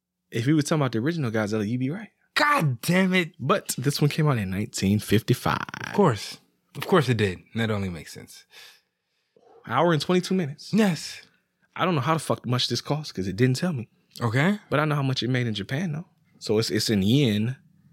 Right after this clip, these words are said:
Speaker 2: Okay.
Speaker 1: So how many yen did you think this movie made?
Speaker 2: Are we under? Of, I'm good right now.
Speaker 1: Oh, you good?
Speaker 2: All right,
Speaker 1: All right.
Speaker 2: yeah.
Speaker 1: Well, I shall. Let's see. Where should I put this now?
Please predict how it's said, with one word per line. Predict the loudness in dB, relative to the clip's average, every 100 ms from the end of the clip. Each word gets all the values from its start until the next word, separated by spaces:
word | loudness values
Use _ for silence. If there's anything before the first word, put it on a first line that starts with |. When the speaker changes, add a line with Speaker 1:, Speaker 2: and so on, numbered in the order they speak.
| -8
Speaker 2:
Okay. | -6 0 2 2
Speaker 1:
So | 0 -2 0
how | 0
many | 2 2
yen | 2 2 0 0
did | -2
you | -4
think | -2 -2 -2
this | -4
movie | -4 -4
made? | -6 -8 -10 -8 -6 -6 -4 -4 -6 -8 -12 -4
Speaker 2:
Are | 0
we | 2 2 0
under? | -2 0 0 -2 -4
Of, | -4 -4 -6 -8
I'm | -6
good | -4 -4
right | -6 -14
now. | -16 -14 -12
Speaker 1:
Oh, |
you | -8
good? | -4 0
Speaker 2:
All |
right, | 0
Speaker 1:
All | 2
right. | 2
Speaker 2:
yeah. | 2 2
Speaker 1:
Well, | 0
I |
shall. | 2 2 2 0
Let's | -2
see. | -2 -2 -2 -2
Where | 0 0
should | 0
I | -2
put | -4 -6
this | -6 -6
now? | -6